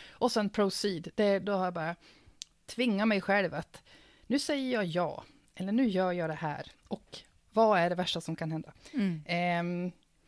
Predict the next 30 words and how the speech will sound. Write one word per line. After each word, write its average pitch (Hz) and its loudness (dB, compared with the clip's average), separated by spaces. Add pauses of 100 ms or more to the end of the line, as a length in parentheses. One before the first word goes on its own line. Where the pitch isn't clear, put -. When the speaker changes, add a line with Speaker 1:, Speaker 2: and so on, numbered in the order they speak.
(160)
Speaker 1:
och 226 -2
det 254 8
låter 220 0
ju 156 -2
så 147 -4 (220)
enkelt - -6
att 208 -12
säga 185 -2
det 170 -4
här, 151 -6
och 202 -6
det 202 -4
är 196 0
så 190 -10
fruktansvärt 175 -8
obehagligt 180 -4
och - -12
obekvämt, 196 6
men, 202 0 (880)
men 226 4
när 247 4
det 233 2
där 202 2
pirret 202 0
finns, - -2
liksom, 165 -8 (240)
Speaker 2:
Mm. 156 -6
Speaker 1:
eh, 160 -10 (720)
då, 185 0
eh, 170 -2